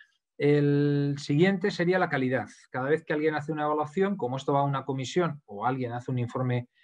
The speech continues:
final, eh, a la vista de las evaluaciones que hay, como mínimo dos, pues lo que hace es calificar, eh, cuán buena es la evaluación que ha hecho ese experto.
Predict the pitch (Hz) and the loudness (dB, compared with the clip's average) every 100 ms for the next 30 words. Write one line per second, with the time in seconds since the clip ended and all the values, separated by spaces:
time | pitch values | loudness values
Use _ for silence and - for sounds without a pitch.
0 | _ _ _ - 123 147 131 104 - _ | _ _ _ -2 2 2 2 -4 -12 _
1 | 120 110 117 110 131 143 135 117 - 101 | -16 -10 -6 -4 -4 -2 -4 -4 -8 -12
2 | 95 117 113 - 143 180 - 95 98 110 | -10 -10 -10 -2 0 0 -4 -14 -10 -6
3 | 120 156 214 214 - _ _ _ _ _ | 0 0 0 -4 -16 _ _ _ _ _
4 | _ _ 143 131 135 147 170 156 147 135 | _ _ -2 0 0 -2 -2 0 0 0
5 | 139 156 165 - - - _ 120 120 147 | 0 0 0 -10 -20 -20 _ -10 -6 -4
6 | 139 135 143 139 135 123 135 127 117 120 | -2 0 0 0 -2 -2 -4 -6 -6 -8
7 | 113 - 113 - - | -10 -10 -12 -12 -20